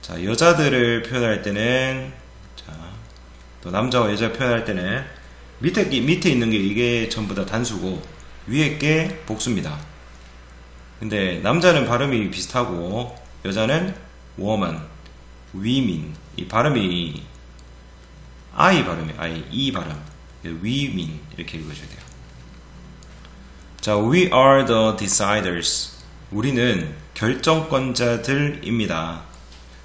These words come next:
So, 그러므로 educate yourself. 당신 자신을 교육시키세요. About the issues. 그 문제들에 대하여. 자, 그 다음에 instead of 하면 뭐뭐 대신에.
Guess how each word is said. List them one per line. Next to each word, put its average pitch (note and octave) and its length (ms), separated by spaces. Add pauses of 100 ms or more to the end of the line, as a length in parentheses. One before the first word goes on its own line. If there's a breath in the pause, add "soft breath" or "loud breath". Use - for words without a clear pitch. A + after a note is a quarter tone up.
So, A2 680 (180)
그러므로 G2 680 (600 loud breath)
educate B2+ 840
yourself. F#2 560 (560)
당신 G2+ 420
자신을 C3+ 640 (260)
교육시키세요. E2+ 760 (1000)
About A2 400
the G2 220 (100)
issues. F2+ 720 (200)
그 - 120
문제들에 G2 760
대하여. D#2+ 420 (1400 loud breath)
자, G2+ 100
그 A2 60
다음에 A#2+ 280
instead D#3+ 440
of B2+ 180
하면 A2 560 (100)
뭐뭐 B2 540
대신에. G2 520